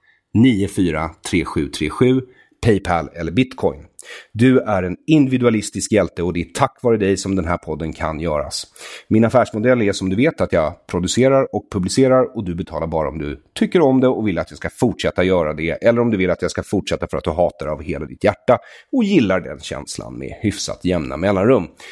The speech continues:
Så tack till dig som stöttar dekonstruktiv kritik via Patreon, Swish noll sju sex åtta nio fyra tre sju tre sju, noll sju sex åtta nio fyra tre sju tre sju, PayPal eller Bitcoin. Alla sätt att donera på finns också på hemsidan W W W punkt aronflam punkt com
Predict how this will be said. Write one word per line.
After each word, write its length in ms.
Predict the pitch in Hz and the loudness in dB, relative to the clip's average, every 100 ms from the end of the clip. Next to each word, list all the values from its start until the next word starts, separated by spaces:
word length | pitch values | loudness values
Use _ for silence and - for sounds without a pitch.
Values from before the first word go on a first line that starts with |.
| - | -14
Så 180 | - 131 | 0 2
tack 240 | 156 151 | 4 2
till 100 | - | 2
dig 140 | 135 113 | 2 2
som 140 | 113 | -2
stöttar 320 | - 113 90 | -2 0 0
dekonstruktiv 720 | 85 120 - 113 - 101 104 85 | 0 0 0 -2 -2 -4 -4 -2
kritik 440 | - 113 143 - | -2 0 0 2
via 140 | 90 | 0
Patreon, 580 | 80 123 135 151 151 151 - | 2 2 2 0 -2 -4 -8
Swish 400 | - 135 - 110 | 0 0 0 0
noll 160 | 95 | 0
sju 140 | - 92 | -2 -4
sex 220 | 90 - | -2 -2
åtta 300 | 98 - 147 | -2 0 2
nio 220 | 139 92 | 2 0
fyra 240 | - 82 | 0 -2
tre 180 | 80 80 | -2 -4
sju 180 | - 76 | -4 -8
tre 200 | - 76 | -4 -2
sju, 240 | - 151 160 _ _ _ | 2 2 0 _ _ _
noll 180 | 135 139 | 0 2
sju 100 | 101 | -4
sex 240 | - - | -6 -6
åtta 180 | 87 82 | -6 -4
nio 180 | 82 76 | -4 -4
fyra 240 | 85 78 | -4 -4
tre 160 | - 80 | -2 -4
sju 200 | - 76 | -2 -4
tre 160 | - | -4
sju, 260 | - 151 175 - _ _ | 0 2 0 -6 _ _
PayPal 400 | - 101 92 85 - | 0 2 2 -2 -4
eller 120 | 85 | -8
Bitcoin. 360 | 76 - - - _ - - - | -10 -14 -16 -16 _ -20 -18 0
Alla 200 | 139 131 | 2 4
sätt 220 | 127 107 | 2 0
att 100 | 98 | -4
donera 300 | 98 92 87 | -2 -2 0
på 160 | 87 | -2
finns 240 | 80 87 80 | -2 -4 -4
också 200 | 78 78 | -8 -6
på 100 | 82 | -2
hemsidan 460 | 90 80 82 78 | -2 -2 -6 -6
W 140 | 78 85 | -2 -2
W 200 | 85 82 | 0 -2
W 100 | - | -4
punkt 220 | 80 76 | -8 -4
aronflam 520 | 73 78 78 85 80 | -2 -2 -4 -4 -4
punkt 220 | - 76 - | -6 -10 -2
com 320 | 139 143 139 | 2 2 -2